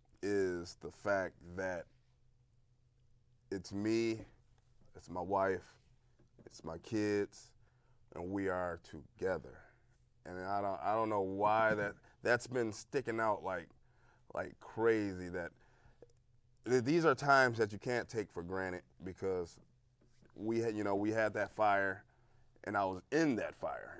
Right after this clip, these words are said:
You know, I was, I was asleep during that fire, and I could have been, this could have been a whole different Christmas. This could have been a whole different episode.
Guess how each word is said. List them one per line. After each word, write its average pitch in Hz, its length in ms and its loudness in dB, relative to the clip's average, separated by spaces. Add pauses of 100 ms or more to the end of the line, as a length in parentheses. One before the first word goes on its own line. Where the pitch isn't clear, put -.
You 90 60 -6
know, 82 260 -8 (240)
I 107 100 -4
was, - 420 -10 (520)
I 95 140 -4
was 98 140 -6
asleep 127 400 -2
during 95 220 -4
that 85 160 -6
fire, 87 380 -4
and 85 100 -10
I 92 80 -8
could 95 160 -6
have 90 100 -6
been, 90 180 -8 (240)
this 110 140 -6
could 110 140 -4
have 98 100 -4
been 101 140 -4
a 85 60 -8
whole 110 320 0
different 95 420 -6
Christmas. 87 600 -8
This 92 120 -10
could 98 140 -8
have 87 80 -8
been 87 140 -8
a 87 40 -10
whole 104 240 -2
different 104 380 -6
episode. 90 640 -6